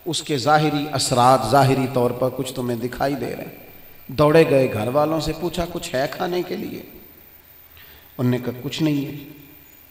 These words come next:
जो अपने घर थे करीब रिश्तेदारों के, पड़ोसियों के, हमसायों से, उनसे पूछा, "तुम्हारे पास है कुछ खाने को?" उन्होंने कहा, "कुछ नहीं।"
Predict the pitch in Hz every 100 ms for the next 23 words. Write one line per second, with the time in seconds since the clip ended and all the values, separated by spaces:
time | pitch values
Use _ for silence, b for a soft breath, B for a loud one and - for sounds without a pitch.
0 | - 117 123 160 170 190 180 127 127 139
1 | 139 147 147 131 135 131 127 - 135 123
2 | 123 123 123 127 120 120 123 123 - 131
3 | 127 123 117 110 110 - 113 113 120 117
4 | 117 180 175 175 175 165 165 160 147 127
5 | 147 160 156 - 131 151 190 - 175 175
6 | 170 175 170 - - - - - _ -
7 | - _ _ - _ _ - 117 117 110
8 | 113 135 147 143 135